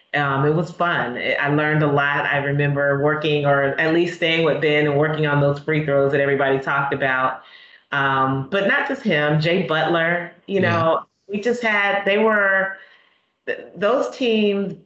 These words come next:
Speaker 1: Big D, Derek, I mean, they, it was just a phenomenal opportunity to work with amazing athletes and to watch them advance in the N C A A playoffs. And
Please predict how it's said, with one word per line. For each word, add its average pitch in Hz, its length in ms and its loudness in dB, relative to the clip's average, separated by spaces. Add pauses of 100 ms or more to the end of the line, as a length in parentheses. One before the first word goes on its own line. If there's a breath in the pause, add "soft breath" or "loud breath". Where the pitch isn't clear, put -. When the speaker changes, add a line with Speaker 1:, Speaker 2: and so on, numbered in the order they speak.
(180)
Speaker 1:
Big 208 260 -2
D, 196 440 0
Derek, 190 420 2
I 180 60 0
mean, 175 180 0
they, 190 500 0
it 202 80 -2
was 208 160 0
just 220 200 -2
a 185 100 0
phenomenal 180 880 0
opportunity 147 1160 -2 (380 soft breath)
to 170 100 -2
work 156 300 0
with 151 160 0
amazing 147 540 0
athletes 135 640 -2
and 139 120 -2
to 143 100 -2
watch 139 360 0
them 151 140 0
advance 135 580 -2
in 143 100 -2
the 135 160 0
N 135 140 0
C 135 220 -2
A 131 180 -2
A - 40 -14
playoffs. 131 800 -2
And 127 460 -2